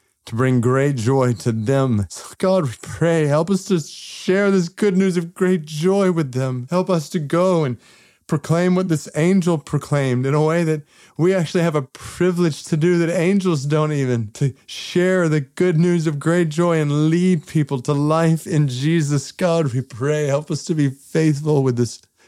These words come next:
stewardship you've given to us. Help us to share the gospel with all the people, people groups around us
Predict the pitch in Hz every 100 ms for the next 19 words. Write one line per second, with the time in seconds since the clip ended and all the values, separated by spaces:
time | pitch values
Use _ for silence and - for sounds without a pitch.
0 | - - - - 180 147 127 - 131 127
1 | 110 131 113 104 98 110 92 - - 147
2 | 139 156 - 170 160 160 151 143 - 123
3 | 120 - _ _ _ _ 151 165 165 139
4 | - - 180 175 151 131 104 - _ _
5 | _ - - 180 - 156 135 151 135 151
6 | 123 139 143 139 131 117 -